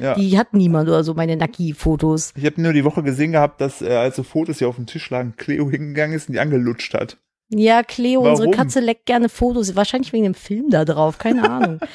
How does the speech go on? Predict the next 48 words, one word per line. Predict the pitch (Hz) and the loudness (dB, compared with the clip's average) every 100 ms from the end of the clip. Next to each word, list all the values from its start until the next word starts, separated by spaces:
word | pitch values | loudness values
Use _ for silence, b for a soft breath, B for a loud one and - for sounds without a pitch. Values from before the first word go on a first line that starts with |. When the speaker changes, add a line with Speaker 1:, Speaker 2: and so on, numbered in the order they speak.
| B B | B B
Speaker 2:
Ich | - 220 | -8 -4
raff | 233 | -2
das | - 220 | -2 -2
auch | - 233 | 0 0
nicht. | 214 151 180 - | 0 -2 -4 -10
Speaker 1:
Ach, | |
Speaker 2:
Aber | - - - 220 | -12 -6 0 0
es | |
Speaker 1:
klasse. | 220 | 2
Speaker 2:
macht | 254 | 0
sie | 240 | 2
immer, | 247 214 | 2 4
sie | 233 | 2
hat | |
sich | 233 | 2
dann | 277 233 | 0 2
auch | |
in | 233 | 4
die | 214 | 2
Fotobox | - 254 233 147 - - | 2 0 0 -2 -4 -2
reingelegt | 147 151 151 151 147 | 0 0 0 -2 -2
und | 143 | -2
so | 143 156 | 0 0
ein | |
Scheiß. | 151 147 147 - | 2 4 2 0
Speaker 1:
Vielleicht | - 139 - | -2 -4 -2
möchte | 151 - | -6 -4
sie | 135 123 | -2 0
ein | 127 | -2
Foto | - 160 135 | -4 -6 -4
sein. | 120 120 120 131 | -2 -2 0 -2
Speaker 2:
Ich | - | -4
weiß | 160 160 | -2 -2
es | 151 160 | -2 -4
nicht. | 143 | -2
Es | 160 | -4
gibt | - 202 | -2 0
aber | 160 | 2
auch | 156 | 2
Fotos | - 156 147 | 2 0 0
von | - 151 | -2 -2
ihr. | 151 | -2
Also | 151 | -2
sie | 156 | -4
braucht | 156 170 - | -2 -2 0
nicht | 226 - | 0 2
eifersüchtig | 175 160 135 135 143 | 0 2 -2 -4 -8
sein. | - 147 147 151 | -2 -2 -2 -6